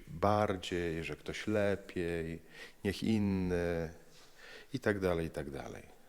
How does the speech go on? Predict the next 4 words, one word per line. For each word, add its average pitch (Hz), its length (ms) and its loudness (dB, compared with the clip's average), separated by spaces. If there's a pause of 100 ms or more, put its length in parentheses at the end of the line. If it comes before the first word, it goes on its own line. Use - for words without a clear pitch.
(1080)
Takie 120 240 4
bardzo 139 480 8
proste 123 500 4
wykluczanie 98 880 2